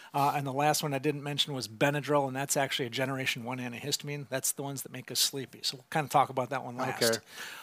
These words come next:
Speaker 1: Um, but really, realistically, most people are gonna come across and say, "Brad, how you doing?" "Oh, man, I am, my nose is running, my eyes are watery, I'm, I'm feeling horrible, I can't breathe, I'm sneezing to death.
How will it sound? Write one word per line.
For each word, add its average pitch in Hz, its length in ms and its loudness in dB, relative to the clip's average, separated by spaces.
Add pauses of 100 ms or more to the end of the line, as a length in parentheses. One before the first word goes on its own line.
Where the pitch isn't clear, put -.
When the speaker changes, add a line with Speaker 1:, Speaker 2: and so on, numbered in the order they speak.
(120)
Speaker 1:
Um, 139 320 6
but 147 220 0
really, 196 280 10
realistically, 185 680 6
most 165 280 2
people 180 220 4
are 160 40 2
gonna 151 120 2
come 170 140 0
across 160 540 10
and 139 120 -4
say, 151 200 -2
"Brad, 233 460 10
how 165 120 2
you 196 140 4
doing?" 185 280 8 (220)
"Oh, 135 60 2
man, 147 320 2
I 123 140 -2
am, 120 280 -6
my 123 140 -6
nose 151 320 2
is 143 100 0
running, 156 220 4
my 123 200 -2
eyes 160 220 4
are 156 80 0
watery, 151 440 6
I'm, 127 280 -6
I'm 131 160 -6
feeling 147 300 -4
horrible, 151 180 2
I - 80 2
can't 127 320 -8
breathe, 156 380 2
I'm - 400 -18
sneezing 160 400 6
to 147 80 2
death. 147 400 4